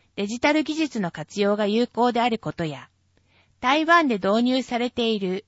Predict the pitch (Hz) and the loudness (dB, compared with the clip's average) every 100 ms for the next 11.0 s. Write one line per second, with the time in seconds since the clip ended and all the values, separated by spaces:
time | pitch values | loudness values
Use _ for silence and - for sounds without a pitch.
0 | _ 208 180 269 285 294 285 277 277 302 | _ -8 -2 0 2 0 0 2 2 0
1 | 285 240 185 165 156 185 202 - 170 165 | 0 -4 -4 -6 -4 -2 -4 -4 -6 -6
2 | - _ _ _ _ - 196 262 294 294 | -8 _ _ _ _ -8 2 6 6 4
3 | 302 294 294 - 285 285 320 302 262 185 | 0 0 0 2 2 2 0 -2 0 -4
4 | 151 - - - _ _ _ 214 262 330 | -6 -12 -16 -18 _ _ _ -2 0 0
5 | 302 254 170 165 196 233 - 214 - - | 0 0 -2 -4 -6 -4 -2 -2 -2 -8
6 | - 220 254 180 156 160 165 165 - 107 | -6 -2 -2 -4 -8 -10 -10 -10 -14 -16
7 | - _ _ _ _ _ _ _ _ _ | -18 _ _ _ _ _ _ _ _ _
8 | _ _ _ _ _ - 226 277 277 277 | _ _ _ _ _ 0 2 4 2 4
9 | 262 285 196 151 - _ _ _ _ _ | 4 4 2 0 -4 _ _ _ _ _
10 | 311 294 220 247 262 202 180 - 151 143 | 0 2 2 0 -2 -2 -6 -6 -10 -10